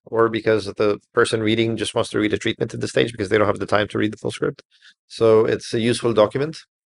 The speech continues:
Um, and anyway, when you submit your application for funding, usually the treatment is required. And, you know, and, um, it's, uh, so it's a step that I think is needed even to prepare for writing the,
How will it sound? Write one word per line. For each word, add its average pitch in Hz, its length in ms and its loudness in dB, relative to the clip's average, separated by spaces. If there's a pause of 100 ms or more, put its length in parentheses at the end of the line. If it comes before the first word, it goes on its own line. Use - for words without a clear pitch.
Um, 101 840 0
and 117 140 -2
anyway, 120 320 2
when 107 420 -2
you 104 300 -4
submit 107 520 0
your 98 460 0
application 101 540 0
for 101 160 -4
funding, 101 420 4 (540)
usually 101 320 0
the 95 140 2
treatment 101 340 0
is 87 100 -6
required. 95 460 4 (320)
And, 95 260 -8
you - 120 -4
know, 95 140 0
and, 95 200 -4
um, 98 460 -2 (340)
it's, 104 340 -6
uh, 95 640 -2
so - 240 0
it's 101 140 0
a 104 60 -4
step - 260 4
that 104 140 6
I 101 80 4
think 101 180 -6
is 95 100 -6
needed 107 300 0
even 104 220 -4
to - 120 -8
prepare 107 400 2
for 101 220 0
writing 95 400 2
the, 95 220 -6